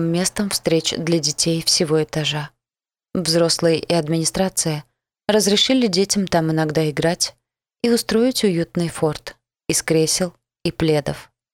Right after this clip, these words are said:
Любимое место для всей ребятни. Это было одно из немногих скудных развлечений, которые Лизина мать, если не одобряла, то, по крайней мере,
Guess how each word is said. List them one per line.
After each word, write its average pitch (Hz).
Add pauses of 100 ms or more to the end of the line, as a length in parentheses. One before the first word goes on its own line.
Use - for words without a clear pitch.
(440)
Любимое 175
место 165 (440)
для 180
всей 175
ребятни. 165 (840)
Это -
было 208
одно 202
из 196
немногих 202
скудных 170
развлечений, 165 (400)
которые 240
Лизина 180
мать, 165 (140)
если 170
не 160
одобряла, 160 (600)
то, 226
по 196
крайней 165
мере, 175